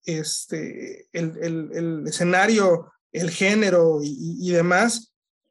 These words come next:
pues es gente, e-, e-, es, es, este, son personas que van a conseguir los resultados, que tienen skills que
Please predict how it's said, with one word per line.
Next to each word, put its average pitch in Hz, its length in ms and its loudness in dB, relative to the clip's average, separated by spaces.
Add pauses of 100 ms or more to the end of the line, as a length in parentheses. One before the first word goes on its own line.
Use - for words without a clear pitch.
pues 175 220 0
es 226 160 2
gente, 220 760 2
e-, 190 80 -4
e-, 190 420 0
es, 185 160 -4
es, - 220 -4
este, 208 400 -2
son 190 240 -2
personas 196 840 -2 (420)
que 185 300 2
van 175 280 0
a 226 100 2
conseguir 185 480 0
los 214 100 2
resultados, 175 420 -2
que 180 80 -6
tienen 208 360 0
skills 226 680 -2
que 170 300 -2